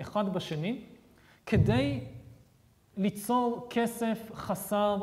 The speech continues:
כל ערך אובייקטיבי. כסף שהערך היחיד שלו זה אך ורק בדמיון שלנו. וגם זה קרה בפעם הראשונה למיטב ידיעתנו במסופוטמיה הקדומה, באותו אזור,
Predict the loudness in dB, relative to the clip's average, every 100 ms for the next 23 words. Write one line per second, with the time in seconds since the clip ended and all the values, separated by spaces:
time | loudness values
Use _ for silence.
0 | -4 -2 2 4 2 0 -2 0 0 0
1 | -2 -4 -4 -2 -4 -10 -18 -20 -20 -4
2 | -2 0 -2 -2 0 2 2 2 2 0
3 | 0 -4 -2 0 2 0 0 -2 -2 -4
4 | -4 -6 -12 -20 -20 _ -2 0 2 2
5 | 2 -2 -6 -6 -8 -16 -20 -20 -4 2
6 | 4 4 4 2 2 0 0 -2 -4 -12
7 | -20 -20 -6 -6 2 4 6 4 2 0
8 | 2 2 0 0 0 0 0 -2 -2 -2
9 | -4 -6 -4 -4 -2 -4 -2 0 0 0
10 | -2 -2 -2 0 -2 -2 -2 0 2 2
11 | 2 0 -2 -2 -10